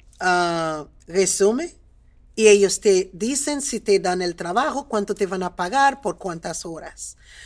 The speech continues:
Yo, yo mandé un poco de aplicación de la lista que me mandaron, pero yo dije una cosa, el primer lugar que me responde, ahí voy a ir.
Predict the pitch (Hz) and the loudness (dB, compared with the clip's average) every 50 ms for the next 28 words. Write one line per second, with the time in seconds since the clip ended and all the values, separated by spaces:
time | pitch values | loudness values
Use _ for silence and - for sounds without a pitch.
0 | - - - 185 165 - 202 233 226 254 311 262 277 269 247 240 247 247 247 240 | -20 -16 -12 -8 -4 2 6 8 8 8 6 4 2 2 2 2 2 2 2 2
1 | 240 233 233 233 226 214 226 - 240 233 - 240 220 214 208 196 196 220 202 202 | 2 2 2 2 0 -2 -2 -2 -2 0 2 4 4 4 4 2 0 -2 -4 -2
2 | - 202 180 - - 220 214 240 285 330 339 - _ - - 165 175 196 190 190 | -2 -2 -2 -2 -2 -2 -2 -2 -4 -6 -8 -12 _ -20 -6 0 2 4 4 4
3 | 185 185 190 214 202 - - 233 - - 220 208 196 185 185 180 185 254 302 339 | 4 4 2 2 0 0 -2 -2 -2 -2 -2 -2 -2 -2 -4 -4 -2 -2 0 0
4 | 269 208 190 - 208 208 196 196 214 202 233 214 233 233 240 269 294 302 - - | -2 -2 -2 2 2 2 4 4 4 2 2 0 0 -2 -2 -2 -2 -4 -4 -4
5 | 262 302 294 - - - - _ _ - - - - - - - - 208 214 208 | -4 -6 -6 -6 -10 -14 -16 _ _ -20 -20 -20 -20 -20 -16 -4 2 2 2 2
6 | 208 214 208 208 214 233 262 285 294 302 302 247 285 262 262 277 302 349 - - | 4 2 2 4 6 6 6 4 4 0 0 4 6 6 6 6 4 2 -4 -10
7 | - - _ - - 247 226 226 220 202 208 214 202 - - 247 240 262 285 330 | -20 -20 _ -6 -2 0 2 4 4 2 2 2 0 0 -2 -2 -2 -2 -4 -6
8 | 330 - _ - _ _ _ _ _ _ _ _ - - _ _ _ - _ - | -10 -12 _ -20 _ _ _ _ _ _ _ _ -20 -20 _ _ _ -20 _ -20
9 | - - - 190 196 196 202 190 202 196 185 185 185 196 277 - | -16 -8 -4 0 2 2 2 2 0 -2 -2 -2 -2 -4 -4 -6